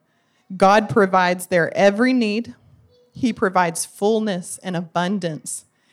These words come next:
And then over and over and over again, Israel turns their back on him. They close their eyes. They say, "No, thank you.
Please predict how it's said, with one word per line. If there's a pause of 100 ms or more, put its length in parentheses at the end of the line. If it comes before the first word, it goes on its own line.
(140)
And
then
over
and
over
and
over
again,
Israel (720)
turns
their
back
on
him. (140)
They
close
their
eyes. (260)
They
say,
"No,
thank
you.